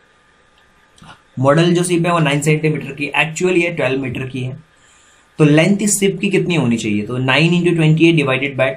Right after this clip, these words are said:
twelve, nine into twenty-eight divided by twelve हो जाएगा। तो ये हो जाएगा nine into twenty-eight divided by twelve, Cancel out करेंगे तो ये ट्वेंटी वन हो गया। अब ये ट्वेंटी वन किस तरीके से हो रहा है, इस चीज़ को भी आपको समझना होगा।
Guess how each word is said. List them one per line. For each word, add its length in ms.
twelve, 300
nine 340
into 340
twenty-eight 560
divided 340
by 180
twelve 200
हो 80
जाएगा। 320
तो 120
ये 60
हो 60
जाएगा 200
nine 400
into 260
twenty-eight 560
divided 300
by 180
twelve, 380
Cancel 300
out 160
करेंगे 440
तो 100
ये 280
ट्वेंटी 300
वन 200
हो 100
गया। 160
अब 100
ये 60
ट्वेंटी 260
वन 180
किस 180
तरीके 320
से 60
हो 120
रहा 100
है, 60
इस 60
चीज़ 200
को 100
भी 80
आपको 240
समझना 340
होगा। 300